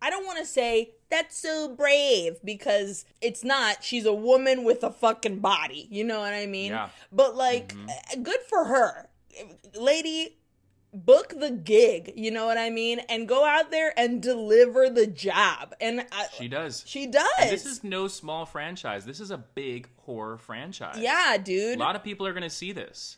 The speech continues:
Speaker 1: I would be, I'd
Speaker 2: Uh,
Speaker 1: be, like, you know, hesitant at first, but the fact, like, girl, hell yeah, you fucking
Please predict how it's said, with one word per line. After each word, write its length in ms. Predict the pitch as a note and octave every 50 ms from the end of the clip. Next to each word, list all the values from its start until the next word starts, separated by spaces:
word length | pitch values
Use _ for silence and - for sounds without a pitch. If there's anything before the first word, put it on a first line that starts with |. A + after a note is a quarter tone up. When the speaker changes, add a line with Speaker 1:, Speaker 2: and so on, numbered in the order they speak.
| _ -
Speaker 1:
I 160 | - B3+ D#4+
would 180 | F#4+ G#4+ F#4 D4+
be, 180 | D#4+ D#4 D4+ B3
I'd 240 | A#3 C4+ C#4 D4 -
Speaker 2:
Uh, 40 | C#4+
Speaker 1:
be, 140 | D4 D4 D4
like, 320 | C#4+ C#4 C4 B3 - - -
you 180 | A3+ A#3+ C4+
know, 340 | C4+ C#4 C#4 C#4+ C#4 C4 - - -
hesitant 680 | A#3 B3+ C4+ C4+ C4+ C#4 D4 B3 - - D4+ D4 C#4+ -
at 240 | B3 C4 - B3 -
first, 320 | C4 C4 C4+ D#4+ - -
but 160 | A#3 A3+ A3+
the 80 | A#3+ A3
fact, 320 | - - A3+ A3 - G#3+
like, 320 | A3+ A#3 A3 - - G3+ G3
girl, 380 | A#3 C4+ B3+ G#3 F#3 F3+ F3
hell 340 | E3+ F#3 C4 C#4 C#4+ C#4 B3
yeah, 220 | A3 G3+ F3+ E3+
you 180 | E3+ F3 G3 A3
fucking 500 | - A#3+ A3 B3+ A#3 A3 G#3+ G3+ G3